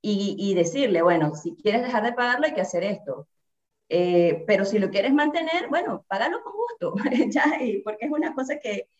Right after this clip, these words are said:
que, que cuesta, que cuesta recursos naturales, que cuesta inversión, que cuesta mucha,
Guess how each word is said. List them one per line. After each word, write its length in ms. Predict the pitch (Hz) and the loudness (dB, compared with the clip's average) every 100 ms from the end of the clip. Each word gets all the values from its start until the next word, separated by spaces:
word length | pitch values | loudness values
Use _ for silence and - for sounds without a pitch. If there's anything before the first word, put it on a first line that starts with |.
| _ _ _ | _ _ _
que, 580 | 196 196 196 185 185 175 | -2 2 4 4 0 -2
que 120 | 180 - | -6 2
cuesta, 520 | 254 254 254 285 302 | 2 2 0 0 0
que 120 | 208 | -4
cuesta 240 | 208 214 208 | -4 0 0
recursos 360 | 190 202 202 | 0 -4 -2
naturales, 600 | 190 170 180 214 233 269 269 | -2 0 2 2 2 -2 -4
que 140 | 175 | -6
cuesta 240 | 190 202 | -6 -6
inversión, 640 | 190 170 - 240 247 277 247 | -2 -2 -2 -2 0 -2 -2
que 100 | 160 | -4
cuesta 600 | 196 202 180 170 165 160 | -6 0 2 2 2 -2
mucha, 1000 | 131 160 156 165 196 214 208 180 170 | -4 -6 -4 -2 -2 0 0 2 2